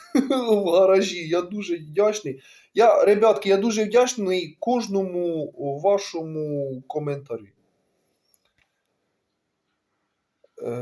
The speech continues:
м.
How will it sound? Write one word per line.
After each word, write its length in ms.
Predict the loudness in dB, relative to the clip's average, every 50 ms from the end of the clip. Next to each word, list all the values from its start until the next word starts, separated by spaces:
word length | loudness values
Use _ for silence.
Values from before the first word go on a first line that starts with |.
| -8 -10 -10 -10 -10 -10 -12 -12 -12 -14 -14 -16 -16 -18 -18 -18 -20 -20 -20 _ _ _ _ _ _ _ _ _ _ _ _ _ _ _ _ _ _ _ _ _ _ _ _ _ _ _ _ _ _ _ _ _ _ _ _ _ _ _ _ _ _ _ _ _ _ _ _ _ _ _ _ _ _ _ _ _ _ _ _ _ _ _ _ _ _ _ _ _ _ _ _ _ _ _ _ _ _
м. 440 | -16 -16 -14 -14 -14 -16 -16 -18